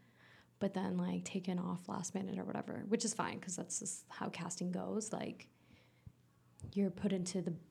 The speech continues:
into the, like, the la-, massive list of consideration, and then eventually, like, you get knocked off. Um, but the brown girl that they had used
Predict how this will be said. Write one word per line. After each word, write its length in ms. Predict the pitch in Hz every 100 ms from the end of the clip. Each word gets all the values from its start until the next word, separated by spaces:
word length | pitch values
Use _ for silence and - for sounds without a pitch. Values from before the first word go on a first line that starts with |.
| - - - - 196
into 240 | 180 180
the, 60 | 175
like, 180 | - -
the 80 | 185
la-, 220 | 175 -
massive 400 | 185 160 - 175
list 280 | 185 175 -
of 100 | 185
consideration, 580 | - 185 185 - 175 -
and 80 | -
then 80 | 180
eventually, 460 | - - - -
like, 240 | - - 202
you 60 |
get 160 | - -
knocked 260 | - -
off. 340 | - - 240 - - - - - - -
Um, 300 | 202 185 185
but 160 | 202 202
the 60 |
brown 340 | 175 190 180 196
girl 160 | 190
that 160 | 180 180
they 100 | 185
had 380 | 165 190 190 185
used 640 | 180 175 180 185 180 -